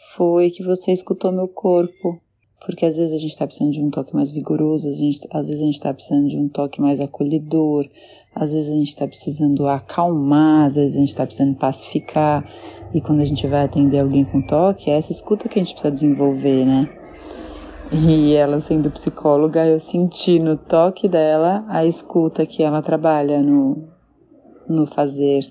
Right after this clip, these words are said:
dela cotidiano, né? Achei isso muito muito simbólico, assim, muito interessante, me deixou bem impressionada. <laughs>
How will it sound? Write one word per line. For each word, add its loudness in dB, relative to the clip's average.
dela -2
cotidiano, -2
né? 0
Achei -2
isso -8
muito -2
muito -2
simbólico, -2
assim, -2
muito -2
interessante, -4
me -4
deixou -6
bem -2
impressionada. 0
<laughs> -2